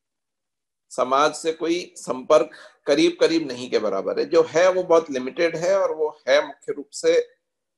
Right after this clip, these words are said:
अपने, अ, उद्देश्य की पूर्ति के लिए। ठीक,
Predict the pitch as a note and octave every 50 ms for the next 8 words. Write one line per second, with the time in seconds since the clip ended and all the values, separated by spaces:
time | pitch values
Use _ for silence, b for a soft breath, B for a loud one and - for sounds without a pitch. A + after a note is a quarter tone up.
0 | _ _ - C3+ C#3 - - E3 E3+ F3 F3+ F3 D#3+ - - _ - B2+ B2+ B2
1 | A#2+ A#2+ A#2 A2 - - - A2+ A2+ B2+ B2+ B2+ - - B2+ - D#3 D3+ - F#3+
2 | F#3+ - _ - - - - - - C3+ - _ _ _ _ _ _ _ _ _
3 | _ _ _ _ _ _ _ _ _ _ _ _ _ _ _ _ _ _ _ _
4 | _ _ _ _ _ _ _ _ _ _ _ _ _ _ - - - _ _